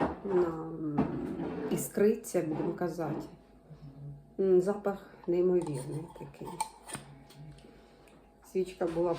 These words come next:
по скидці десять фунтів. Не знаю, скільки вона коштувала до цього. Таку ми купили дві баночки. Ось такі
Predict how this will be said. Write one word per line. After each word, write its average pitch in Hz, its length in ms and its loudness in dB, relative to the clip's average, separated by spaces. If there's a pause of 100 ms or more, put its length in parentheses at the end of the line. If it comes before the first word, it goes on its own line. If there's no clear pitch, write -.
по 170 60 -6
скидці 247 840 -4 (760)
десять 180 460 2
фунтів. 156 480 -2
Не 175 100 4
знаю, 170 260 2
скільки - 320 -6
вона 160 220 -2
коштувала 165 440 -2
до 151 120 -4 (140)
цього. 139 240 6 (4000)
Таку 196 240 2
ми 185 140 4
купили 175 480 2
дві 165 140 2
баночки. 156 600 -6 (1600)
Ось 294 120 -4
такі - 460 4